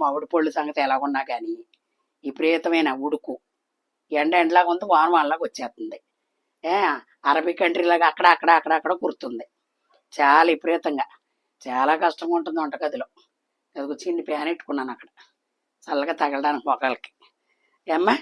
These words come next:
సింపుల్గా అంత క్యారెట్, మామిడికాయ తురుముతో కొంచెం ఆవకాయ కలుపుదామని. ఏమ్మా, క్యారెట్, మామిడికాయ, ఆవకాయ. మరి ఆవకాయ అంటే చాలామంది క్యారెట్ పచ్చడి అంటున్నారు, అలా అనకూడదు కదా. మరి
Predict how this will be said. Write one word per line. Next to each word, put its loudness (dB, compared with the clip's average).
సింపుల్గా 0
అంత -2
క్యారెట్, 4
మామిడికాయ 8
తురుముతో -2
కొంచెం -2
ఆవకాయ 6
కలుపుదామని. -2
ఏమ్మా, 6
క్యారెట్, 6
మామిడికాయ, 2
ఆవకాయ. 4
మరి 8
ఆవకాయ 8
అంటే 4
చాలామంది 6
క్యారెట్ 8
పచ్చడి 4
అంటున్నారు, 4
అలా 8
అనకూడదు -2
కదా. 2
మరి 4